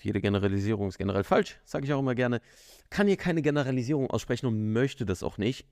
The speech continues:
weil natürlich ist das eine Sache, die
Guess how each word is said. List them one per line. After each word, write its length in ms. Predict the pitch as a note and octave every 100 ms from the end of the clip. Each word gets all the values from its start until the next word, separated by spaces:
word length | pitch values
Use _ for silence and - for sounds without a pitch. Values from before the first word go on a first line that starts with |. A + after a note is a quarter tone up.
| -
weil 160 | A#2+ - _ -
natürlich 500 | A#2+ A#2+ F3+ G#3+ E3
ist 180 | C#3+ -
das 160 | B2+ C3
eine 60 |
Sache, 400 | A2 B2 C3 G#2 - -
die 420 | A#2+ A#2 A2